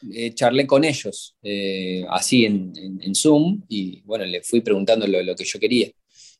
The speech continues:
Eh, pero sí, fue una cuestión de, de averiguar, de, de entrometerme, de consultar, de preguntar,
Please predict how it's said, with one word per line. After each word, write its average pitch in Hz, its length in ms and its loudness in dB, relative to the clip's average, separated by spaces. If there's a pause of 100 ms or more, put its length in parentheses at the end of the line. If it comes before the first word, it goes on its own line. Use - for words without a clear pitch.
(140)
Eh, 104 500 4
pero 143 140 4
sí, 226 240 4
fue 196 500 6
una 170 280 -4
cuestión 175 260 -6
de, 147 160 4
de 127 80 2
averiguar, 139 580 4
de, 120 220 -4
de 117 100 -10
entrometerme, 117 720 -4
de 110 80 -14
consultar, 240 580 -4
de 110 100 -6
preguntar, 139 680 -2